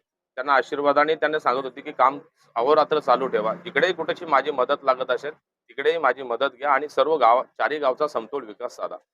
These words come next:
त्यानंतर भाई पाटलांनाही उपसरपंचाची एक संधी मिळाली, त्यांनी योग्य वेळी राजीनामा दिला. जान्हवी जगदीश, अ, पाटील जे आहेत त्यांना तिसरी संधी मिळाली. चौथी विशाखा, अम, अ, म-, हा, वि-, विशाखा विश्वनाथ भोईर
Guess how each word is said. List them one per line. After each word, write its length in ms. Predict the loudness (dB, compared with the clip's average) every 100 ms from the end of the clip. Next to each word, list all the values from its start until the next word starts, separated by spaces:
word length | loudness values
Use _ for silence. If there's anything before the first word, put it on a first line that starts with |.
| _ _
त्यानंतर 460 | -4 -4 0 0 2
भाई 220 | 4 2
पाटलांनाही 920 | 4 0 2 0 0 2 2 0 _ -6
उपसरपंचाची 840 | -4 -4 -2 -4 -4 0 -2 -2
एक 100 | -6
संधी 300 | -6 -4 -8
मिळाली, 300 | -2 -2 -2 -10 _ _ _ -2
त्यांनी 320 | 0 0 0
योग्य 320 | 0 0 -2
वेळी 200 | -2 2
राजीनामा 460 | 2 2 -2 -2 -2
दिला. 280 | -4 -6 -8 -14 _ _ 2
जान्हवी 300 | 2 2 2
जगदीश, 440 | 2 2 -4 -2
अ, 240 | 4 6 6
पाटील 420 | 4 0 -2 0
जे 80 | 0
आहेत 160 | 0 -6 _ _ _
त्यांना 180 | -2 -2
तिसरी 360 | -2 -8 -10 -4
संधी 300 | -4 -2 -6
मिळाली. 340 | 0 0 0 -10 _ _ _
चौथी 280 | -6 -4 -4
विशाखा, 500 | -4 0 0 2 4
अम, 300 | 2 0 -4
अ, 400 | 4 6 8 6 4 -6 _
म-, 720 | -2 0 2 4 4 4 0 -6 _ -20 _ _ _ _ _ 0
हा, 140 | 2
वि-, 640 | 2 -4 -20 -20 -20 -18
विशाखा 680 | -20 _ _ _ 0 4 4
विश्वनाथ 440 | 4 -2 -4 -2 0
भोईर 360 | 2 2 2